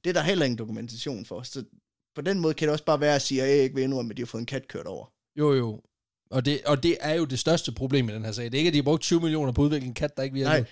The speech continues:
Speaker 1: det er katten.
Speaker 2: Det er katten, der kørt over.
Speaker 1: Ja, som jo sker.
Speaker 2: Det sker jo hele tiden. Altså,
Speaker 1: Ja.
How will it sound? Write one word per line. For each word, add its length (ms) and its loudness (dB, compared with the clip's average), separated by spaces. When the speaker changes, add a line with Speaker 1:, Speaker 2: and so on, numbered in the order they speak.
Speaker 1:
det 100 2
er 60 4
katten. 460 -2
Speaker 2:
Det 80 2
er 40 -2
katten, 200 0
der 60 0
kørt 160 2
over. 140 0
Speaker 1:
Ja, 180 0
som 140 -4
jo 60 -2
sker. 320 0
Speaker 2:
Det 100 4
sker 260 2
jo 120 2
hele 140 4
tiden. 400 0
Altså, 260 2
Speaker 1:
Ja. 100 4